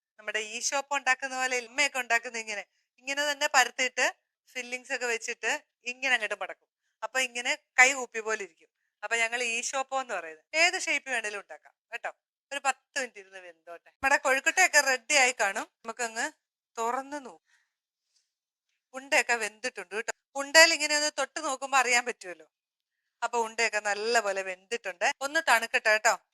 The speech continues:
അല്ലാതെ നമുക്ക് കഴിക്കാൻ പറ്റൂലല്ലോ. അപ്പൊ ഒന്ന് തുറന്നിരിക്കട്ടെ, ഒരു രണ്ട് സെക്കൻഡ് ഒന്ന് കഴിയട്ടെ, എന്നിട്ട് നമുക്ക് ഒരു പ്ലേറ്റിലോട്ട് എടുത്തിട്ട് ഒരെണ്ണം കഴിച്ചു നോക്കാവേ. ഉണ്ടയൊക്കെ ദാ,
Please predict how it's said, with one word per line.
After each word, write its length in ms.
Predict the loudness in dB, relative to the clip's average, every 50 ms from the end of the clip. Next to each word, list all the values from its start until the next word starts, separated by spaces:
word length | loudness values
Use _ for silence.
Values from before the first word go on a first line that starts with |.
| _ _
അല്ലാതെ 280 | -10 -2 0 0 0 0
നമുക്ക് 220 | -6 -8 -10 -14 -8
കഴിക്കാൻ 380 | -6 -6 -6 -6 -6 -10 -10 -12
പറ്റൂലല്ലോ. 440 | -12 -14 _ -20 -20 -20 -20 -20 -20 -16
അപ്പൊ 140 | -10 -10 -10
ഒന്ന് 220 | -10 -8 -10 -12 -12 _ _ _ _ _ _ _ _ -6 -2
തുറന്നിരിക്കട്ടെ, 720 | -2 0 0 -2 -2 -4 -6 -4 -2 -2 0 0 0 -2
ഒരു 160 | -2 -2 -4 -4 -6 _ _ _ _ _ _ -2
രണ്ട് 380 | -2 -2 -2 -4 -8 -2 -2 -2
സെക്കൻഡ് 380 | 0 0 -2 0 0 -2 -2 -2
ഒന്ന് 120 | -4 -4 -2 -2
കഴിയട്ടെ, 360 | -2 0 -2 -6 -8 -10 -18 -18
എന്നിട്ട് 260 | -18 -14 -12 -10 -6 -6
നമുക്ക് 300 | -6 -8 -8 -4 -4 -4 -4 _ _ _ _ _ _ -12
ഒരു 120 | -10 -10 -8
പ്ലേറ്റിലോട്ട് 580 | -2 2 4 4 2 2 -2 -2 -2 -2 0 -4
എടുത്തിട്ട് 300 | -6 -6 -10 -8 -4 -4
ഒരെണ്ണം 280 | -4 -4 -4 -8 -8 -6
കഴിച്ചു 260 | -6 -6 -6 -8 -14 -16
നോക്കാവേ. 400 | -18 _ _ -12 -6 -2 -2 -2 -2 _ _ _ _ _ _ _ _ _ _ _ _ _ _ _ _ _ _ _ _ _ _ _ _ _ _ _ _ _ _ _ _ _ _ _ -20 _ _ _ _ _ _ _ _ _ _ _ _ _ _ _ _ _ _ _ _ _ _ _ _ _ -20 _ -20 _ _ _ _ _ _ -6
ഉണ്ടയൊക്കെ 540 | -4 -4 -4 -2 4 6 6 6 8 6 6
ദാ, 140 | 8 8